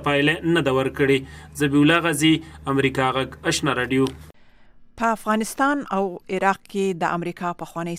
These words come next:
Speaker 2: سفیر زلمی خلیلزاد له سپینې ماڼۍ څخه غوښتي چې د پاکستان په اړه خپله تګلاره بدله کړي. خلیلزاد د امریکا غږ له خبریال خالد مفتون سره په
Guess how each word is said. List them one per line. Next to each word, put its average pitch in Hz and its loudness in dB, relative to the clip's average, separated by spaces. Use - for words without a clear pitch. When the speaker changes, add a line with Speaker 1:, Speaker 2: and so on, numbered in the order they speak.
Speaker 2:
سفیر 165 -10
زلمی 165 -6
خلیلزاد 165 -6
له 160 -8
سپینې 220 -4
ماڼۍ 165 -6
څخه 160 -12
غوښتي 185 -8
چې - -10
د 196 -2
پاکستان 254 -2
په 240 -2
اړه 214 -4
خپله 185 -8
تګلاره 160 -6
بدله 147 -8
کړي. 143 -10
خلیلزاد 165 -4
د 202 4
امریکا 214 -2
غږ 262 -4
له 190 -2
خبریال 180 -2
خالد 165 -8
مفتون 214 -6
سره 160 -4
په 196 2